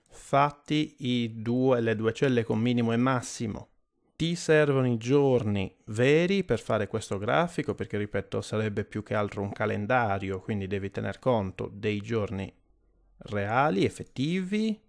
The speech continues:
e non è difficile da calcolare. Addizionare ad una data una specifica quantità di giorni lavorativi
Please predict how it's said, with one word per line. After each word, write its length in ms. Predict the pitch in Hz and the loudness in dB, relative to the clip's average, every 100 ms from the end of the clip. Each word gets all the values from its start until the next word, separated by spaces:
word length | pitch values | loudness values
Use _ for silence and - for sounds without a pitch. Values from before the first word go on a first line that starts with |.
| _ | _
e 80 | 110 | -4
non 220 | 101 101 | -2 0
è 200 | 107 104 107 | -2 -2 -4
difficile 480 | 107 - 104 101 | -6 -6 -6 -4
da 100 | 101 | -4
calcolare. 920 | - 127 - 196 214 214 226 226 _ _ 143 | -6 -6 2 4 4 4 2 0 _ _ 2
Addizionare 800 | 160 165 - 143 156 151 110 - | 2 2 -2 0 2 2 0 -2
ad 140 | - | -6
una 180 | 117 131 | 0 2
data 560 | 143 135 98 - - - _ - | 4 4 2 -6 -14 -14 _ -4
una 220 | 120 113 | 0 0
specifica 680 | - 120 - 190 180 135 123 | -2 -4 -2 -4 -2 -2 0
quantità 400 | 120 113 139 127 | 0 -2 2 2
di 140 | 113 | 2
giorni 340 | 113 135 113 | 2 2 4
lavorativi 800 | 104 104 104 - 127 98 95 - | 0 -2 -4 -4 -4 -4 -6 -10